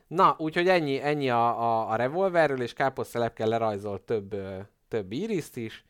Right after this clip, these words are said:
és most még mesél nektek, és hát többek közt nekem is még szomszédokról.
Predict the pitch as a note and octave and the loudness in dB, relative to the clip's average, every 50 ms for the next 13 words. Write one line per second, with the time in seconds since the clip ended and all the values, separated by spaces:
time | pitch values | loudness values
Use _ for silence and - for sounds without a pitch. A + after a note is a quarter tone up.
0 | _ _ _ _ _ _ _ B2 B2 B2 A#2+ - - A2+ G#2 - - G#2+ G2+ G2 | _ _ _ _ _ _ _ -4 -2 -2 -2 -4 -8 -12 -12 -12 -12 -12 -12 -10
1 | G2 G#2+ A#2 A#2+ - - G2+ G2 G2+ G#2 G#2 G#2 - _ _ _ _ _ - A#2 | -8 -8 -10 -10 -10 -12 -12 -8 -6 -6 -8 -8 -10 _ _ _ _ _ -8 -8
2 | B2+ C3 - - C#3 A#2+ - - - B2+ - - - A#2 - - - _ _ _ | -8 -8 -6 -6 -6 -6 -6 -8 -12 -14 -10 -8 -8 -10 -10 -12 -20 _ _ _
3 | _ _ _ _ C#3 _ - D#3 D#3 B2 F#2+ - - A2 - - A#2 A2 - G#2+ | _ _ _ _ -16 _ -10 -8 -6 -8 -8 -8 -10 -12 -10 -10 -12 -12 -12 -14
4 | F2+ F2+ F#2 - - - G2 F#2+ F#2 - - - - B2+ A#2 G#2+ - - G#2+ G2 | -16 -16 -16 -18 -16 -14 -14 -14 -14 -16 -20 -14 -12 -10 -10 -10 -8 -6 -4 -4
5 | G#2 - - D3 F3 F#3 | -4 -2 0 0 0 0